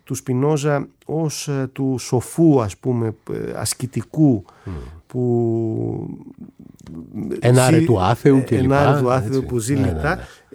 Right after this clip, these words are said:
Speaker 1: ε, ε, ενέπνευσε πολλούς, ε, συγγραφείς και,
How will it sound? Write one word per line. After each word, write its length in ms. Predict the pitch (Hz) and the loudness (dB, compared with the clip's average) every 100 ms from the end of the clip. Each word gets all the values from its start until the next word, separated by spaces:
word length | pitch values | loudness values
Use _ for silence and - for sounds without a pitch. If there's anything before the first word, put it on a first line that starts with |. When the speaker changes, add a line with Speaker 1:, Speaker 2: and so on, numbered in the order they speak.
| 143 | -2
Speaker 1:
ε, 140 | 139 | 0
ε, 200 | 147 156 160 151 | 0 0 2 2
ενέπνευσε 540 | 156 240 240 196 - | 2 2 0 -4 -2
πολλούς, 640 | 202 170 185 196 160 - | -2 -2 -2 -2 -6 -8
ε, 440 | 127 113 107 104 101 | -6 -4 -4 -8 -8
συγγραφείς 880 | 92 127 110 113 104 - 117 135 - | -6 -4 -4 -4 -8 -8 -6 -6 -10
και, 520 | - 113 107 101 98 | -10 -8 -8 -8 -10